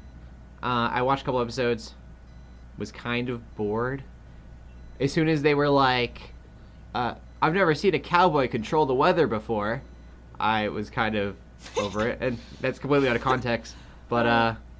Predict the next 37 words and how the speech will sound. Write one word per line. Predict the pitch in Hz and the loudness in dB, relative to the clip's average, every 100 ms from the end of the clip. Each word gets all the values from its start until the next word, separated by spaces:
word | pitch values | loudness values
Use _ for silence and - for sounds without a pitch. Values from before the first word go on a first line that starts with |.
| - - | -20 -6
it | - 143 | 2 4
was | 143 135 - | 4 2 0
a | 143 | 2
really | 143 156 143 | 4 4 4
lame | 127 127 127 | 4 2 2
line, | 120 123 110 | 0 2 2
and | 104 | 0
I | 104 | 0
was | 104 | -2
like, | 110 | -2
"I, | 120 87 | -2 -2
I | |
don't | 120 120 | 0 0
know | |
how | 120 | 0
I | 110 | 0
feel | 117 | 0
about | 110 107 | 0 -2
this." | 104 - - - - - - | -6 -8 -18 -20 -20 -10 0
Uh, | 135 - | 0 2
the | 151 165 | 2 4
animation | 185 185 185 175 | 4 4 2 2
is | 139 | 4
very | 156 | 2
similar | 143 156 151 139 | 2 -2 0 -2
to | - 139 | 2 2
Knights | 127 131 131 | 2 -2 -4
of | |
Sidonia | - 117 139 151 151 139 139 - - - - | -6 -2 0 2 2 0 -2 -6 -18 -20 -6
and | 120 120 117 110 110 104 104 - - - - - - - - - | -2 2 2 2 0 -2 -4 -10 -16 -20 -20 -20 -20 -20 -20 -2
Ajin, | 123 135 123 151 151 156 - - - - - | 4 4 4 0 -2 -6 -12 -18 -18 -18 -4
but | 120 120 117 - - - 117 | 0 2 0 -4 -16 -14 -4
they've | 117 110 | -2 0
done | 123 120 | 0 0
better | 110 110 98 | -2 -4 -4
with | 85 80 | -6 -10
it, | 85 | -12